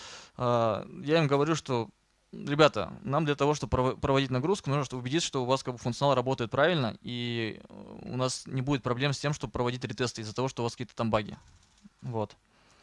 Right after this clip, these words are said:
А, дальше. Что мы делаем? Готовим оценку.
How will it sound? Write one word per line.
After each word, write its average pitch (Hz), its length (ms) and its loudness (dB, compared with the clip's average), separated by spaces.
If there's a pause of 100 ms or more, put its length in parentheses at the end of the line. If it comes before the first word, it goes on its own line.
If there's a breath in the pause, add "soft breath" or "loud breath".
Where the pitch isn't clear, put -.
(840 loud breath)
А, 120 440 4 (160)
дальше. 147 560 6 (2000 loud breath)
Что - 160 -4
мы 135 80 4
делаем? 107 360 2
Готовим 127 360 2
оценку. 180 480 2